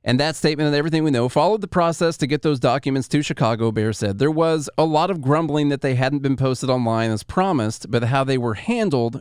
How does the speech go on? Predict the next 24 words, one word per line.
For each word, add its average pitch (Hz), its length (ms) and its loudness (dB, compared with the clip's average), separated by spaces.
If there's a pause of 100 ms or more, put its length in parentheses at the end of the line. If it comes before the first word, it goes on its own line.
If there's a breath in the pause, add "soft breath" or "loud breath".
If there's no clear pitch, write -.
was 131 220 0
done 123 300 0
by 113 140 0
that 110 200 -2
process. 113 720 -2 (880)
So - 140 -8
they 117 100 0
were 110 100 -2
supposed 123 360 -2
to 113 80 -8
be, 107 120 0
like, 95 140 -6
posted 110 380 -4
online, 104 500 -2
these 95 160 -6
thirty-three 107 480 -4
million 107 300 -2
documents. 107 460 -2 (260 soft breath)
They 175 100 2
just 143 160 -4
didn't 117 140 0
have 104 120 0
enough 95 180 -6
scanners 101 680 -8